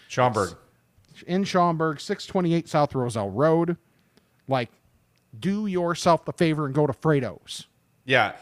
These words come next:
Speaker 1: and we mentioned
Speaker 2: Jerks.
Speaker 1: last week, uh, if you're going to a Schaumburg Boomers game, it's right there.
Speaker 2: Mm-hmm.
Speaker 1: Like, you're, what, five to ten minutes away from Schaumburg Boomers Stadium. So
Speaker 2: Yep.
Speaker 1: I know a lot of people who aren't from that area go there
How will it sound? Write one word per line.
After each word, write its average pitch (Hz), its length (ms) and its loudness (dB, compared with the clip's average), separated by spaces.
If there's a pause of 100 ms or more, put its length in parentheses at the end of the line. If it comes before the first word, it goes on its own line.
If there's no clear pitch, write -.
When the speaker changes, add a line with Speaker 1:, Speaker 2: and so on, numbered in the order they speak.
(160)
Speaker 1:
and 147 80 -2
we 160 80 2
mentioned 175 320 2
Speaker 2:
Jerks. 156 260 2
Speaker 1:
last - 20 -2
week, 170 400 -2
uh, 120 280 6
if - 60 -8
you're 139 100 -2
going 151 200 0
to 147 80 4
a 127 40 2
Schaumburg 135 480 2
Boomers 127 380 -2
game, 98 220 -2
it's - 180 -8
right 113 260 0
there. 98 360 2 (320)
Speaker 2:
Mm-hmm. 135 420 -10
Speaker 1:
Like, 110 220 -2
you're, 120 180 2
what, 110 360 0
five 110 300 2
to 101 60 -10
ten 110 220 -4
minutes 107 240 -4
away 104 240 0
from 95 180 -10
Schaumburg 95 420 -4
Boomers 95 320 -6
Stadium. 95 320 -4
So 92 360 -2 (120)
Speaker 2:
Yep. 143 180 -2
Speaker 1:
I 131 80 4
know 139 100 4
a 135 40 4
lot 135 160 6
of 123 80 2
people 127 220 -2
who 120 140 0
aren't 117 240 -2
from 123 220 -6
that 107 200 0
area 123 320 2
go 110 340 -2
there 147 340 0